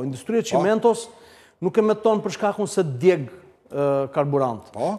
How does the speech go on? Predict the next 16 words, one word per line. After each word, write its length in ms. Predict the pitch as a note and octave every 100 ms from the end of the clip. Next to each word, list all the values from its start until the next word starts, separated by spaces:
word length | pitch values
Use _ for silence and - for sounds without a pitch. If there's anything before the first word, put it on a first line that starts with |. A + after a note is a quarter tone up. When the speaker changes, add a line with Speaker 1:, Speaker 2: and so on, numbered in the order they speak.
| -
Speaker 1:
por 240 | E3 F#3+ G3
për 120 | F3
shkakun 400 | C#3 F#3+ G3 A3
sepse 460 | - F3+ - F3+ E3+
vetë 380 | D3 C3+ F#3 F#3+
teknologjia 880 | F3 E3+ D#3 D3+ C#3+ A3 G3+ D3 B2+
e 120 | D3
shndërrimit 580 | C3+ D#3 D3+ G#3 G3 C3+ - - _ - _
nga 260 | C#3+ D#3+ F3+ C#3+ - -
mineral, 420 | D3 D3+ D3+ C#3
nga 160 | D3 E3
argjil 380 | D#3+ C#3 D#3 A#2 - -
në 220 | D3+ G3+
çimento, 540 | - E3 D3+ F3+ A3+ B3 - - - - _ _ _ _
e 140 | F3 F3+
nënkupton 640 | F#3 E3 F3 - G#3+ A3